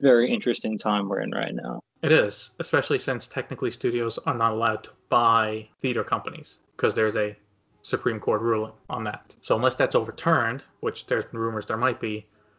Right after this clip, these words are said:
Speaker 2: um, even Apple and Amazon, 'cause they started making their own content over the past few years,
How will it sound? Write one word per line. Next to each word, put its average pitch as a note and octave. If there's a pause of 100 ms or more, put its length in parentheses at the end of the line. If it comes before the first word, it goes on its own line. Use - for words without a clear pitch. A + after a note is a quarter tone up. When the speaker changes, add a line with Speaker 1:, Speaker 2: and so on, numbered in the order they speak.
(180)
Speaker 2:
um, A2+
even D3
Apple B2+
and -
Amazon, A#2
'cause A#2
they G#2+
started A2+
making A2
their G#2+
own G#2
content B2
over A2
the A2
past A#2
few A#2
years, A2+